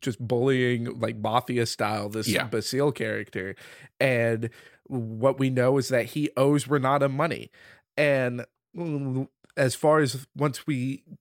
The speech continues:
Speaker 1: before we really get into the conversation, we, uh, Renata gives us a bit of a background on Basile in her own thoughts, which is that he had taken a loan from Renata for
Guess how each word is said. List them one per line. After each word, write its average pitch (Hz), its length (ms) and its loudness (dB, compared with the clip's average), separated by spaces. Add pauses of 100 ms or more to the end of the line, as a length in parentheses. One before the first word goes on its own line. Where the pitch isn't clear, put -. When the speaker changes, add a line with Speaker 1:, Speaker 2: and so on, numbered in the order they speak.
(320)
Speaker 1:
before 180 360 4
we 165 140 4
really 151 280 2
get 143 240 2
into 147 200 -2
the 123 100 -4
conversation, 123 960 -2
we, 120 320 -4 (240)
uh, 117 320 4
Renata 123 540 2
gives 127 400 0
us 123 180 0
a 113 80 0
bit 123 160 0
of 117 140 -2
a - 40 0
background 117 640 0
on 110 220 0
Basile 120 480 0
in 117 100 0
her 110 180 -2
own 110 240 -4
thoughts, - 540 -4 (400)
which 117 640 2
is 120 300 -2
that 113 360 2
he 117 540 -4 (560)
had 127 360 0
taken 151 300 0
a 135 80 2
loan 127 720 0 (120)
from 143 340 0
Renata 113 600 2
for 113 500 -2